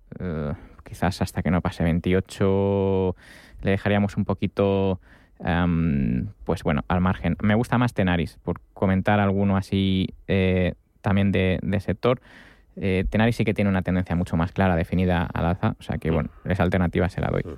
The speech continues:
Speaker 2: Antes de parar para las noticias, eh, seguir con más consultas, eh, recuerdo teléfonos nueve uno cinco treinta y tres dieciocho cincuenta y uno, WhatsApp seis cero nueve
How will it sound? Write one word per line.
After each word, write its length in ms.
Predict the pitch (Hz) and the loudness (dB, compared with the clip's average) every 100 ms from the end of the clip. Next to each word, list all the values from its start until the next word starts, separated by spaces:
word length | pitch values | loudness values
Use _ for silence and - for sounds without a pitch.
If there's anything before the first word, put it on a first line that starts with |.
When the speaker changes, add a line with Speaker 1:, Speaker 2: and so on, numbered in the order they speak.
| - | -6
Speaker 2:
Antes 220 | 98 107 | -2 0
de 60 | 107 | 2
parar 200 | 107 104 | 2 2
para 140 | 104 | 0
las 100 | 101 | 0
noticias, 560 | 101 113 110 127 - 104 | 0 -2 0 -2 -2 -2
eh, 220 | 90 85 | 0 0
seguir 180 | 95 90 | -2 -2
con 140 | 95 | 0
más 100 | 92 | 0
consultas, 720 | - 87 110 104 127 - - | -2 -2 0 0 0 -2 -6
eh, 300 | 95 85 82 | -2 0 0
recuerdo 240 | 82 85 95 | 0 0 0
teléfonos 400 | 92 95 104 87 | 2 0 -2 0
nueve 220 | 98 95 | 0 2
uno 220 | 98 104 | 2 0
cinco 260 | 92 110 101 | -2 -2 0
treinta 260 | 95 95 90 | 0 0 -2
y 60 | |
tres 340 | 85 101 104 - | 0 0 -2 -4
dieciocho 500 | 98 92 95 90 95 | -4 0 -2 -2 -4
cincuenta 460 | 87 87 87 85 87 | -2 -2 0 0 0
y 40 | |
uno, 220 | 139 160 | 2 2
WhatsApp 360 | 110 87 98 87 | 0 -2 -4 -4
seis 200 | - 92 | -4 -4
cero 140 | 98 85 | -2 0
nueve 320 | 95 92 | 2 2